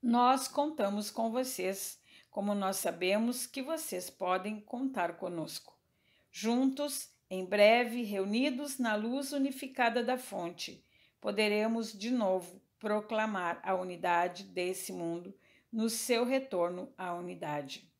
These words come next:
Meu discurso se encerra aqui esta noite. Não esqueçam nosso encontro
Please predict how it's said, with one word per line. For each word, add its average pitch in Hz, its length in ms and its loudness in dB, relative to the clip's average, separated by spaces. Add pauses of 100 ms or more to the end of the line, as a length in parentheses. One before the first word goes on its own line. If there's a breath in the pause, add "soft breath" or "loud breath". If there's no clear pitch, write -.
(580 soft breath)
Meu 202 300 2
discurso 247 760 -2 (160)
se - 200 -6
encerra 247 480 2
aqui 220 480 -6
esta 208 420 0
noite. 160 640 -8 (520)
Não 196 260 -2
esqueçam 208 760 -2
nosso 196 340 -2
encontro 247 680 0